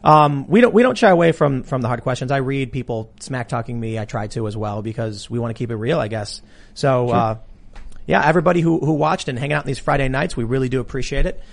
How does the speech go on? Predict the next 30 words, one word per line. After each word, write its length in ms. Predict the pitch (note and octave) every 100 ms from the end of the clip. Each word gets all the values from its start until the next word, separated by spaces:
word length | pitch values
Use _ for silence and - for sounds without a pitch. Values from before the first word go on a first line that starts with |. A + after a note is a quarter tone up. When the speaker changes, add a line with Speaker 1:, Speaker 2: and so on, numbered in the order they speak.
| - - -
Speaker 1:
Make 200 | D3+ F3
sure 120 | -
you 60 | F3
smash 300 | - E3+ E3+
that 140 | D#3+
like 200 | D3 D3
button, 200 | - F3
subscribe 760 | F#3+ - - - C#3+ C#3 D3 C#3
to 160 | -
this 180 | B2+ C#3+
show, 560 | - - C#3+ C3+ E3 G#3
and 280 | - C#3 C3+
become 180 | C#3
a 60 | C#3+
member 240 | C3+ C3+
at 100 | C#3
timcast 480 | - C#3+ C3 C#3 B2
dot 200 | - A#2
com 280 | - B2+ C#3+
because, 360 | C#3 - B2+ A2+
boy, 420 | G#2 C3+ D3+ D#3+
are 120 | A#2
we 120 | A#2+
expanding. 440 | A2+ - C3+ C3 B2+
The 80 | B2
new 120 | D3
website 380 | C3 C3 C3+ B2+
is 120 | A#2
so 180 | - C#3
cool. 320 | - C#3+